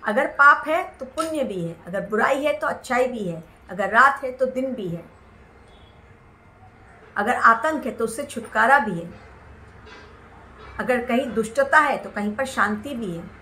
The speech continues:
तो जब तक आप इन चीज़ों को जानेंगे नहीं, आप किसी को कुछ बतलाएंगे नहीं, तो मैं नहीं एक लाइन में आपको समझा पाऊंगी। इसलिए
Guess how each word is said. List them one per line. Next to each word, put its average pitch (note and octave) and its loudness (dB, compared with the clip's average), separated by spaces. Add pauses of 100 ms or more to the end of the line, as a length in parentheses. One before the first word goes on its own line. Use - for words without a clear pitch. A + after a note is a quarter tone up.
(920)
तो G3+ -14
जब C4 6
तक D#4+ 2
आप D4 4
इन C#4 -8
चीज़ों C4 -8
को C4+ -2
जानेंगे G3+ -4
नहीं, F#3 -10 (680)
आप A#3 6
किसी B3 -10
को - -18
कुछ A3+ -10
बतलाएंगे G3+ -4
नहीं, F3+ -8 (680)
तो A#3 0
मैं D4 0 (540)
नहीं C4 2 (160)
एक - 8
लाइन A#3 6
में A#3 -2
आपको - -4
समझा G#3 -4
पाऊंगी। G3+ -6
इसलिए F#3+ -4